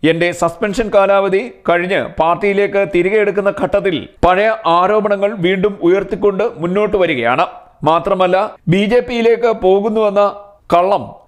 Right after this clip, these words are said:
സഖാക്കളുടെ ഇടയിൽ പ്രചരിപ്പിക്കുകയും ചെയ്യുന്നു." ഏതായാലും തെരഞ്ഞെടുപ്പ് കാലത്ത് വിവാദമായിരിക്കുകയാണ് ബിബിൻ സി ബാബുവിന്റെ വെളിപ്പെടുത്തൽ. സി പി എമ്മിന് ഇത് വൻ തലവേദനയാണ് സൃഷ്ടിച്ചിരിക്കുന്നത്. ബിബിൻ സി ബാബുവിന്റെ മാതാവും സി പി എം കായംകുളം ഏരിയ കമ്മിറ്റി അംഗവുമായിരുന്ന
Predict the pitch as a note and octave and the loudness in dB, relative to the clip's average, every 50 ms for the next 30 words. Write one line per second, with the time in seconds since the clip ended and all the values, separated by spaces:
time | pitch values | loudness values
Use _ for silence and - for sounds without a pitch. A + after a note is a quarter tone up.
0 | _ - - F3 F3 - G#3 A3 A3 - G#3 G#3 G#3+ G3+ F#3+ F#3 F#3+ G3 G3 F#3+ | _ -4 -2 0 0 2 0 -2 0 -2 -2 0 0 0 0 0 0 0 -2 -2
1 | G3 - - F3 F#3 G3+ A3 G3 G#3 F3 E3+ D#3 C3+ C3+ B2 A#2 G2+ - C#3 C#3 | -2 -2 -2 0 0 -2 -4 -6 -4 -4 -2 -2 -2 -2 -4 -4 -4 -2 0 0
2 | C#3+ D3+ F#3+ - - - - _ - F#3+ G#3+ A#3 B3 C#4+ C#4 C4+ C4 C4 B3+ C#4+ | 0 0 -2 -2 -4 -10 -16 _ 0 2 2 2 2 2 2 2 0 0 -2 -4
3 | B3+ - G#3+ F#3+ F#3 G#3+ A#3 A#3+ B3 A3 C4+ B3 B3 A#3+ A3+ A3 A3+ A#3 A#3 A3 | -4 -2 0 0 0 0 0 -2 -2 -2 0 0 0 0 0 0 0 0 0 0
4 | F#3 F#3 E3 F#3+ G3+ G#3 G#3 A#3+ A#3 A3 G#3+ G#3+ G#3 G3+ G3 F#3+ G3+ G3 G3+ G3 | 0 0 0 2 2 2 0 0 0 0 0 0 -2 -2 -2 -2 -2 0 2 2
5 | F3+ E3+ E3+ F3 G3+ A3 - - - D#3+ F3+ F3+ G#3+ G3+ - B3 A3+ F#3+ G3 G3 | 2 2 2 0 0 -2 -6 -4 -2 0 0 2 0 -2 -2 -2 0 0 0 2
6 | F#3 F#3 G3 F3+ D#3+ D#3+ C3+ A2+ G2+ - A#2+ C3+ C#3 B2+ F#2 C3 A#2+ B2 - - | 2 0 0 0 0 0 0 -2 -4 -2 -2 0 0 0 0 -2 -2 0 0 0
7 | - - - - - D3 D3+ C#3+ E3 F#3 F3+ F#3+ F#3 F#3 F3+ F#3 G#3 A#3 G3 E3 | 0 -2 -8 -4 -2 -2 -2 0 -2 -2 -2 -2 -2 -2 0 2 0 2 2 0
8 | F3+ F#3+ G3+ - - F3+ F3+ F#3+ G3 G#3+ A3 A3+ A3+ A3+ A3 G3+ F#3+ F3 D3 A#2 | 0 0 -2 0 0 2 2 2 2 0 0 0 0 0 0 0 0 0 -2 -4
9 | A2 - - - D#3 - - F3 C3+ B2+ A2 B2 A2+ C3+ B2+ C#3+ D3 F#3+ G3+ - | -6 -10 -10 -10 -8 -6 -4 -4 -4 -4 -4 -6 -4 -2 -2 2 2 2 2 0
10 | - - - - - - - C3+ D3+ D#3 E3+ E3 - - F3+ F#3+ F#3 F3+ F3 F3+ | -4 -12 -18 -20 -20 -12 -6 -2 -2 -2 -2 2 2 2 2 4 2 0 0 0
11 | F3+ E3+ F3 F#3 F3+ F3 E3 D#3+ E3 E3+ E3+ F#3 G3 F#3+ F3+ E3+ E3+ - - - | 0 0 0 0 0 0 0 0 2 2 2 4 2 2 2 0 -2 -4 -10 -18
12 | - _ - - - A3+ A3 - B3 A#3+ A#3 A#3 - - - - F#3+ F#3+ G3 G#3 | -20 _ -4 -2 -2 -2 -2 -2 -2 -2 -2 -2 -6 -14 -4 -2 0 2 2 0
13 | G#3+ G#3+ G#3 A3 A3+ G3+ G3 - F3 F3+ F#3 G3 G#3 A3 A#3 A3 A3 A3 G3+ G#3+ | 0 0 0 0 0 -2 -2 0 2 2 2 2 2 2 0 2 0 0 -2 0
14 | F#3 G#3 G3+ F#3+ F#3 F3+ G3+ G3+ G3+ G3 F#3+ F#3+ F#3+ F#3 F3+ F3 F#3 F#3+ G3 F#3+ | 0 0 0 0 0 0 2 2 2 2 0 0 0 -2 -2 0 0 0 -2 -2
15 | - | -6